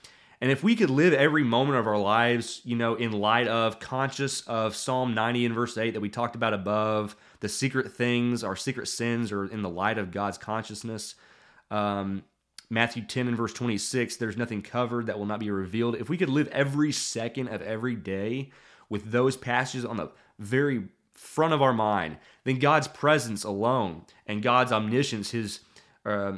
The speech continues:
knowledge of everything in our mind, that would probably be enough to motivate and instruct and remind the God-fearing Christian in, in overcoming their sin.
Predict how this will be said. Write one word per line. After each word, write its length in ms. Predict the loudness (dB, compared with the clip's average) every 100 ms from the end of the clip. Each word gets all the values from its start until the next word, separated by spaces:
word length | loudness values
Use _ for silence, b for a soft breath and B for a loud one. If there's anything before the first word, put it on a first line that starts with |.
| -6
knowledge 540 | 0 6 8 6 4
of 200 | 0 -4 -4
everything 480 | -2 -2 0 0
in 60 | 2
our 100 | 2
mind, 480 | 2 2 4 2 -2 b b
that 220 | 2 4
would 220 | 4 0 -6 _
probably 520 | 2 4 4 2 2
be 180 | 2 2
enough 340 | 4 2 2
to 100 | 0
motivate 540 | 2 4 4 4 2 2
and 100 | -2
instruct 360 | -2 0 0
and 100 | 0
remind 560 | 0 0 0 2 0 -2 B B -6
the 80 | -2
God-fearing 600 | 2 4 2 0 0 0
Christian 540 | 0 0 0 -2 -2 -4
in, 180 | -4 -4
in 140 | -4 -2
overcoming 600 | 0 -2 -2 -2 -2 0
their 120 | -2
sin. 420 | -2 -2 -2 -4